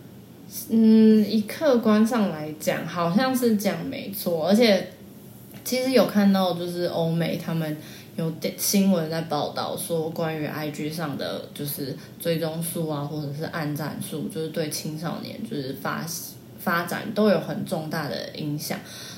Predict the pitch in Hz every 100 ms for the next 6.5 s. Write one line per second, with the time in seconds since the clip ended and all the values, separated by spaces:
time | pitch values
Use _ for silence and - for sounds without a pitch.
0 | - - 214 185 170 180 190 175 196 170
1 | 165 165 - 196 175 170 175 175 170 165
2 | 165 160 - 151 151 - 170 - - -
3 | 101 76 69 - - - - - 180 165
4 | - - 190 196 196 190 180 185 165 -
5 | 170 - - - - 71 - - 185 202
6 | 196 156 147 175